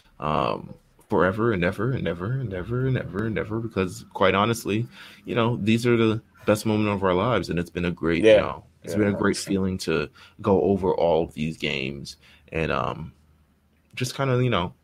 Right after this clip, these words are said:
Speaker 1: revisit our childhood and then revisit
Speaker 2: We're
Speaker 1: the
Speaker 2: getting into
Speaker 1: evolution of
Speaker 2: twenty twenty, okay?
Speaker 1: Right.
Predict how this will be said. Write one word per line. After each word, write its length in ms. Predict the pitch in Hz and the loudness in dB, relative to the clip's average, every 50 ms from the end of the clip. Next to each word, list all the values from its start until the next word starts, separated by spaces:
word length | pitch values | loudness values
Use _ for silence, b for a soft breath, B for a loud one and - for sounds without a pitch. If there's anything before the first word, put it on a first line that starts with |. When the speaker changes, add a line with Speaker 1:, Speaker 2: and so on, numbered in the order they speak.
| _ _ _ | _ _ _
Speaker 1:
revisit 600 | - 107 113 117 107 95 101 98 - 90 80 - | 0 2 4 4 4 2 0 0 0 -2 -4 -2
our 140 | - 82 90 | 0 0 0
childhood 600 | 87 - - 80 85 82 80 104 85 80 80 - - | -2 -4 -4 -4 -2 -2 -2 -2 -2 -2 -2 -4 -6
and 120 | 80 78 | -6 -4
then 160 | 80 80 80 | -4 -4 -4
revisit 420 | 76 80 80 76 76 80 80 80 85 | -6 -6 -6 -6 -6 -8 -4 0 2
Speaker 2:
We're 60 | 104 | 4
Speaker 1:
the 80 | 110 | 6
Speaker 2:
getting 220 | - 127 139 131 127 | 6 6 6 6 6
into 180 | 135 135 127 - | 4 4 4 4
Speaker 1:
evolution 80 | 135 | 2
of 60 | 107 - | 2 0
Speaker 2:
twenty 400 | - - 127 127 127 131 127 117 | 0 2 2 4 4 4 4 2
twenty, 480 | - - 120 113 110 98 85 78 78 85 _ _ _ _ _ - - | 0 0 0 0 0 -2 -4 -6 -10 -16 _ _ _ _ _ -20 -18
okay? 320 | - - 107 104 107 113 123 - _ _ _ _ _ _ _ _ _ _ _ _ _ _ _ _ _ _ - - | -4 0 2 2 2 2 -2 -10 _ _ _ _ _ _ _ _ _ _ _ _ _ _ _ _ _ _ -8 -6
Speaker 1:
Right. 220 | 80 90 110 - | -4 -4 -4 -6